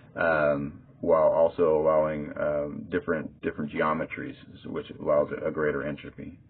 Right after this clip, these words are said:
Now, a nonpolar molecule is the opposite of that. Um, it c-, the, the hydrogen or the water molecule has to have a certain orientation around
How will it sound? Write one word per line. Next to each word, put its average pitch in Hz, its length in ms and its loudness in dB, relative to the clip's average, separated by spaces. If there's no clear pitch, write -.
Now, 82 100 2
a 82 40 2
nonpolar 110 540 4
molecule 80 580 0
is - 60 -16
the - 160 -12
opposite - 440 -2
of - 100 -10
that. - 260 -6
Um, 76 480 -6
it 87 140 -4
c-, - 140 -14
the, 82 280 0
the - 80 0
hydrogen 95 560 0
or 90 100 4
the 80 320 0
water 113 260 6
molecule 82 440 2
has 101 280 0
to 117 40 -8
have 101 120 0
a 85 60 -12
certain - 220 -2
orientation 87 960 -2
around 85 680 2